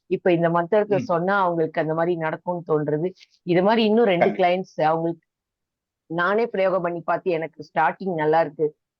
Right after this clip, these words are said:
Speaker 1: அப்படிங்கும்போது
Speaker 2: ம்.
Speaker 1: என் குழந்தைங்களுக்கு எனக்கு நான் பண்ணிட்டு நான் என்னோட கிளையண்ட்ஸ்க்கும் சொல்லலாம்னு இருக்கேன் குருஜி. இதுக்கு உங்களுடைய பிளெஸிங்ஸ்
Speaker 2: கண்டிப்பா.
Speaker 1: எனக்கு வேணும்.
Speaker 2: நன்றிங்க, நன்றிங்க.
Speaker 1: நன்றி.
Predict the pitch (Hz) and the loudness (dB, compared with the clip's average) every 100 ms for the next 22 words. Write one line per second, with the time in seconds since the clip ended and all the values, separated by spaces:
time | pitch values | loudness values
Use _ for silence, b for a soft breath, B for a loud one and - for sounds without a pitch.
0 | _ - 151 156 175 165 165 175 165 175 | _ -8 -6 -4 -4 -4 -2 -2 -2 -2
1 | 165 180 175 170 - 170 160 170 - 175 | -4 -4 -4 -6 -2 -2 0 -4 -6 -4
2 | 160 156 160 156 156 208 233 - _ _ | -2 -4 -4 -4 -6 -6 -6 -8 _ _
3 | _ 151 151 147 143 143 165 156 156 170 | _ -2 0 2 0 0 0 0 0 0
4 | 170 180 - 170 170 156 160 160 151 147 | 0 -2 -6 -6 0 2 2 0 -4 -8
5 | 147 135 135 147 - _ 151 160 175 156 | -6 -6 -8 -10 -14 _ -8 0 4 6
6 | 151 151 147 143 147 147 156 151 170 143 | 6 6 8 6 4 0 -2 -2 -2 -2
7 | 160 147 151 196 _ _ _ _ _ _ | -2 -4 -4 -10 _ _ _ _ _ _
8 | _ _ _ _ - 113 135 117 95 - | _ _ _ _ -6 -2 0 -2 -6 -14
9 | - 180 _ 185 _ _ _ - 170 170 | -20 -20 _ _ _ _ _ -14 -10 -8